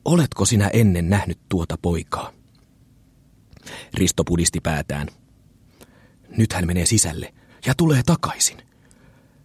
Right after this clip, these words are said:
Hän tuo lisää pyykkiä", Rauha sanoi. Poika ripusti narulle valkoisen paidan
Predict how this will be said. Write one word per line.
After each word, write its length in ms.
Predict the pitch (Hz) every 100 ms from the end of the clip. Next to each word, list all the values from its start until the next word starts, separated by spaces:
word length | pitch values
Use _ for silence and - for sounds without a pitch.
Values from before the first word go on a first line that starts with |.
| _ -
Hän 240 | 151 147
tuo 280 | 113 113 110
lisää 380 | 131 160 98 82 -
pyykkiä", 600 | 101 82 - - - - _ _ _ _ _
Rauha 380 | - 90 80 82
sanoi. 340 | 82 76 76 - _ _ _ _ _ _ _ - - - _ _ -
Poika 300 | - 95 95
ripusti 340 | 101 98 104 104
narulle 440 | 104 104 98 90
valkoisen 520 | 98 95 - 85 85
paidan 440 | - 107 101 95